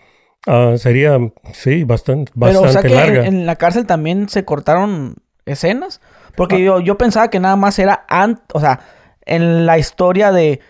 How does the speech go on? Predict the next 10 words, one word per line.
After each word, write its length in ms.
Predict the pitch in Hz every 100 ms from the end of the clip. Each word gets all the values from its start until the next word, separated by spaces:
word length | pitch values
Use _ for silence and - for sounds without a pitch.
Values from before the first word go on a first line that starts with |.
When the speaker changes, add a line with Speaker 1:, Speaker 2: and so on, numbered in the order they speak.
| _ _
Speaker 2:
Miklo, 800 | 151 170 180 175 170 165 165 165
de 140 | 156
Crucito, 880 | 147 147 - 160 160 - 151 151 151 _ _ _ _ _ -
de 180 | 135
Paco. 600 | 135 156 160 160 151 156 - _ _ _ _
Porque 500 | 151 143 156 147 135 -
Popeye 440 | 151 160 170 175
había 200 | 160 160
dicho 260 | 156 151 170
que 360 | 160 143 -